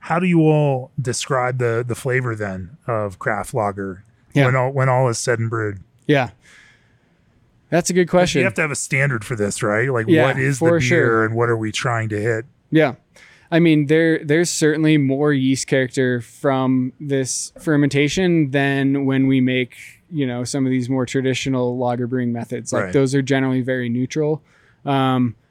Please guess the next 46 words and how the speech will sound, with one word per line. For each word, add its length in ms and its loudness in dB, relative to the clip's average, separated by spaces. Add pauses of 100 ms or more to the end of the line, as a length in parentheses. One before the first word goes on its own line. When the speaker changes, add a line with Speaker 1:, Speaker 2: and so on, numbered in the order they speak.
(220)
Speaker 2:
with 280 2
craft 300 0
lager, 360 2
there 300 4
is 200 0
always 500 0
a 80 0
touch 420 -2
of, 680 0
of 200 -8
sulfur, 560 0
but 300 -4 (200)
for 220 -2
me, 500 4
it's 280 -4
at, 160 -2 (120)
at 180 -8
the, 60 -8
the 60 -6
Speaker 1:
Sulfur's 240 0
Speaker 2:
level 260 2
Speaker 1:
great. 180 2
Speaker 2:
that's, 180 -10
yeah. 280 -2 (300)
Speaker 1:
<laughs> 80 0 (220)
Speaker 2:
Yeah, 80 -4
well, 180 4
you 120 4
need, 140 2
you 120 4
need 440 2 (240)
the 120 4
right 220 4
amount, 340 -2
right? 340 0
Speaker 1:
Sure, 140 4
Speaker 2:
When 80 2
it 100 2
gets, 180 2
Speaker 1:
sure. 320 -2
Speaker 2:
when 120 2
it 80 2
gets 220 -2
too 140 0
high, 360 2
that's, 560 -2